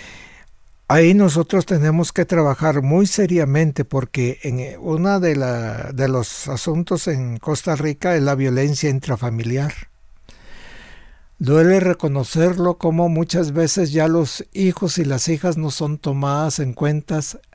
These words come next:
en la mantención del hogar, sino, eh, "Ah, no, es que yo ya no me llevo con él o ella piensa diferente",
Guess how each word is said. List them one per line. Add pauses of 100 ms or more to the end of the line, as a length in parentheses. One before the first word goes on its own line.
(600)
en (200)
la
mantención
del
hogar, (1080)
sino, (400)
eh,
"Ah,
no,
es
que
yo
ya
no
me
llevo
con
él
o
ella
piensa
diferente",